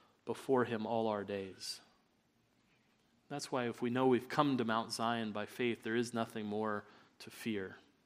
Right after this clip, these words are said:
That even when Jesus comes again in glory, it will not be against us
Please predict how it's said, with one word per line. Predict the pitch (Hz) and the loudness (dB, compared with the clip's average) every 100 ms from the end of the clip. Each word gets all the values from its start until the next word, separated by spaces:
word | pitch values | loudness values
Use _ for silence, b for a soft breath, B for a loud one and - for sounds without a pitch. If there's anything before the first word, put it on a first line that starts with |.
| _ _ _ b b b b b - | _ _ _ b b b b b -6
That | 117 | -2
even | 117 113 | 0 0
when | 107 107 | -2 -2
Jesus | 120 117 110 - | 0 0 -2 -2
comes | 131 123 113 | 0 2 0
again | 110 117 110 | -2 -2 -2
in | 101 | -4
glory, | 107 123 131 113 101 101 B B B | 2 8 8 8 2 -6 B B B
it | 120 | -4
will | 117 | 0
not | 113 120 117 | 4 2 2
be | 117 | 0
against | 104 107 113 120 - | 0 0 -2 0 -2
us | 110 98 - - | -2 -2 -4 -4